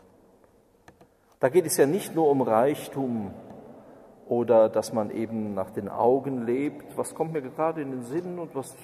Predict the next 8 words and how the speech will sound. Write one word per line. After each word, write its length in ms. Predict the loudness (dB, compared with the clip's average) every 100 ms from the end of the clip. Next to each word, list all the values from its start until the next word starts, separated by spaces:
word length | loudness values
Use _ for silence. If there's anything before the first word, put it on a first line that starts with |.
| -20 -20 -20 _ _ -20 _ _ -12
was 400 | -6 -6 -8 -4
leiste 420 | 0 0 -2 -10
ich 120 | -6
mir 100 | -6
denn 180 | -4 -4
jetzt 200 | -6 -6
einfach 360 | -8 -10 -12
noch? 180 | -12 -12